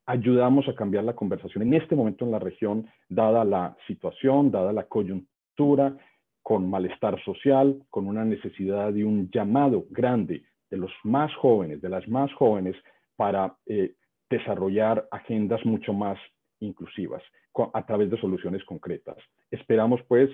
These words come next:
en este evento, en esta conversación, y muchas gracias a todas las entidades que nos han acompañado, iniciar ese debate. Muchas gracias a todas y a todos.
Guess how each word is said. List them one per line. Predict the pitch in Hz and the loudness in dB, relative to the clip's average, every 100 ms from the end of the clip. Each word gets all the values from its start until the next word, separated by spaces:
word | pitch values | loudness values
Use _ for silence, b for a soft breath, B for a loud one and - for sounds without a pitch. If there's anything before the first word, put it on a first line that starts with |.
| - | -4
en | 92 95 | -8 -6
este | 95 - 110 - | -4 -2 -2 -2
evento, | 82 87 98 113 113 135 | -8 -4 -2 -4 -2 -2
en | |
esta | 92 - 107 | -2 -6 -8
conversación, | 95 87 - 78 - _ _ - 117 | -6 -6 -8 -12 -12 _ _ -4 -2
y | 113 | -2
muchas | 90 - 92 | -6 -8 -8
gracias | 95 123 - 107 | -2 -2 -2 -6
a | - | -6
todas | 92 92 | -6 -4
las | 101 | -4
entidades | 90 - 85 90 95 | -8 -10 -6 -4 -4
que | - | -6
nos | 90 78 | -10 -8
han | 90 | -10
acompañado, | 104 101 95 117 110 95 120 123 b b - | -8 -10 -6 -4 -2 -2 -2 -4 b b -2
iniciar | 123 110 - 110 104 | 0 0 0 0 2
ese | 95 - 95 87 _ | 0 -2 -4 -4 _
debate. | - 85 85 - - _ _ _ | -10 -8 -8 -12 -20 _ _ _
Muchas | 113 120 107 | -6 -2 2
gracias | 110 107 101 | 2 0 -2
a | |
todas | 90 92 95 95 | -4 -2 -2 -4
y | |
a | - | -8
todos. | 92 76 69 | -8 -10 -12